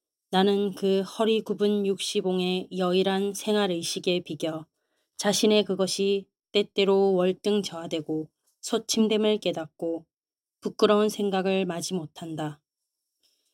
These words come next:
주기적으로 생활 의욕이 급거이 절악되고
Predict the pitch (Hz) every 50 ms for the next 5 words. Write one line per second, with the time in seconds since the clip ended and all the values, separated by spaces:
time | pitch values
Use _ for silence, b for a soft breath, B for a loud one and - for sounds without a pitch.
0 | _ _ _ _ _ _ _ - - 190 202 214 220 214 202 202 196 202 208 208
1 | 202 202 - 220 220 220 214 196 185 185 180 170 165 185 190 185 185 - - -
2 | - _ - - 190 202 202 202 196 - - 175 170 170 170 _ - 175 160 156
3 | - 160 165 156